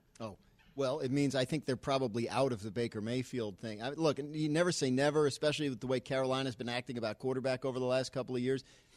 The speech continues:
But what happened was they were engaged with Cleveland in trade talks during the draft,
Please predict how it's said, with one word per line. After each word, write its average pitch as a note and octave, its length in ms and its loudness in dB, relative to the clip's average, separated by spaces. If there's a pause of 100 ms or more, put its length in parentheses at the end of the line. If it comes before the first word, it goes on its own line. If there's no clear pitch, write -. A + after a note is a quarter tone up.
(180)
But C#3 120 2
what C3+ 120 2
happened D#3+ 260 4
was C3+ 160 2
they D#3+ 200 2
were F#3 120 4
engaged C#3 680 2 (240)
with C3 260 0
Cleveland D3 480 0
in A#2 100 -4
trade D#3+ 320 -2
talks B2 320 -4
during D3+ 480 2
the A#2 80 -2
draft, A#2 680 -6